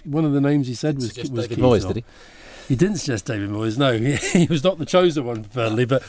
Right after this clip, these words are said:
Speaker 1: but he, I remember he did say, "You, you should have a look, take, get them to have a look at Keith Hill." He's been around for a long, long time at that level. And, uh, you know, I, I think it is brilliant that, and especially, especially the fact that the, the Spurs penalty was so kind of, you know,
Speaker 2: Mm.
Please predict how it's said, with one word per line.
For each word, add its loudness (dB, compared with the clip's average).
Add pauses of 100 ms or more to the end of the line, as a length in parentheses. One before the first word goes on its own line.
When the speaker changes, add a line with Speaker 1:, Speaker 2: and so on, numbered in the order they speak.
(360)
Speaker 1:
but 4
he, 0
I 2
remember 4
he 0
did -2
say, 4
"You, 2
you 0
should 0
have 6
a 2
look, -4
take, 4 (220)
get 0
them -4
to 2
have 2
a 2
look 0
at -8
Keith 2
Hill." 2 (220)
He's 0
been 4
around 4
for -2
a 2
long, 4
long 2
time 2
at -4
that -4
level. -8 (540)
And, 2
uh, 0 (100)
you 2
know, 2
I, 4 (260)
I 4
think 0
it 0
is -2
brilliant 0
that, -6
and 0
especially, 0
especially -2
the 2
fact -2
that -10
the, -2 (460)
the -6
Spurs 0
penalty -6
was -8
so -4
kind -12
of, -14
you -12
know, -14
Speaker 2:
Mm. -18